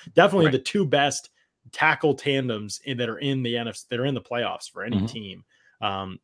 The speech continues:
Speaker 1: was with the Saints not in the field. You know, that's how good those guys are. So
Speaker 2: And
Speaker 1: it's
Speaker 2: to your,
Speaker 1: gonna
Speaker 2: John,
Speaker 1: be
Speaker 2: to your
Speaker 1: tough.
Speaker 2: point, to your point, over the last three weeks, right?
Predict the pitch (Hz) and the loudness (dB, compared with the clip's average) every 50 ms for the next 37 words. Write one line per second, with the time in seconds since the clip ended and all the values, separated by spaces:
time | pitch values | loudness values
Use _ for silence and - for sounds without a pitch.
0 | 120 113 120 107 - 117 113 104 95 104 - 123 113 107 98 107 110 104 101 92 | -12 -10 -10 -10 -8 -6 -8 -8 -8 -6 -4 -4 -4 -4 -4 -4 -6 -4 -4 -6
1 | 90 - 123 117 98 - - 104 98 92 90 - 123 127 - - 113 110 98 110 | -6 -4 -2 -2 -2 -2 -6 -8 -8 -2 2 2 2 2 2 0 -2 -2 0 2
2 | 123 127 113 107 98 95 - - 104 95 95 90 101 107 107 104 92 85 - _ | 2 2 2 0 -2 -2 -2 -2 -2 -2 -2 -2 -2 -2 0 0 -2 -4 -6 _
3 | _ _ - - - - - - - 127 113 110 104 101 101 101 - - - 147 | _ _ -20 -18 -14 -8 -2 2 6 6 6 6 6 2 2 -2 -2 -2 0 2
4 | 123 139 139 156 160 151 139 156 202 226 160 170 160 - - 123 151 151 147 - | 2 4 6 8 8 10 10 10 10 10 8 8 6 6 4 4 6 6 6 4
5 | - - 180 196 196 190 143 - - - - - - - - - 151 147 - - | 2 -4 -2 0 2 2 2 0 -2 -6 -10 -10 -12 -4 0 2 2 2 2 0
6 | 175 190 202 185 - - - - 131 135 139 - 117 104 95 95 117 117 131 170 | 2 4 4 4 2 0 0 4 6 6 8 8 6 6 4 4 4 4 4 2
7 | 180 175 - - - - - - - - - - - 139 175 214 190 - 190 233 | 0 0 0 -2 -6 -8 -18 -16 -16 -16 -12 -4 2 4 4 4 4 4 4 4
8 | 214 - - - - - - - - 156 - | 2 2 0 -4 -6 -6 -6 -8 -8 -8 -8